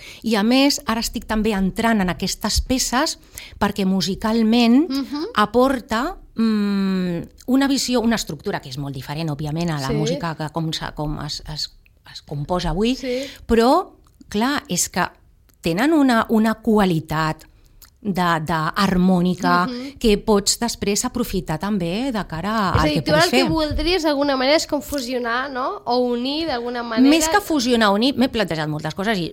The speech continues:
Speaker 1: i cada dia penso, u-, tinc un repte diferent,
Speaker 2: Sí.
Speaker 1: no? Però més que pensar en fusionar,
Speaker 2: Sí.
Speaker 1: és aprofitar aquest
Speaker 2: D'acord.
Speaker 1: bagatge. Aquests coneixements, com els puc af-, eh, aprofitar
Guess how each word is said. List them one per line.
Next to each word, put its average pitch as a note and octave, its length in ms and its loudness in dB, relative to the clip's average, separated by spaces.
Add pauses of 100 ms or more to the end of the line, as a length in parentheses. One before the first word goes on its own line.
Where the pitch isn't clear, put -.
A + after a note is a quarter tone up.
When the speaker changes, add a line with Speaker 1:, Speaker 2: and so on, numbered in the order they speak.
Speaker 1:
i - 40 -8
cada D3 240 -8
dia G#3 200 0
penso, G#3 420 0
u-, - 140 -6 (220)
tinc G#3 180 -2
un G3+ 80 -2
repte G3 240 -2
diferent, - 320 0
Speaker 2:
Sí. - 60 2
Speaker 1:
no? C#4 120 2
Però A3 220 0
més A3 320 0
que C4+ 260 0 (400)
pensar G3 540 2
en F3+ 80 0
fusionar, G#3 640 2
Speaker 2:
Sí. C4+ 400 -4
Speaker 1:
és D4 240 0
aprofitar A3+ 540 2
aquest D#3 200 -2
Speaker 2:
D'acord. D#3 240 4
Speaker 1:
bagatge. D#3+ 400 0 (320)
Aquests G3+ 280 -2
coneixements, B3 640 2
com G3+ 180 2
els F#3 140 0
puc G3 220 -6
af-, G3 280 -6
eh, E3 460 2
aprofitar F#3+ 580 -4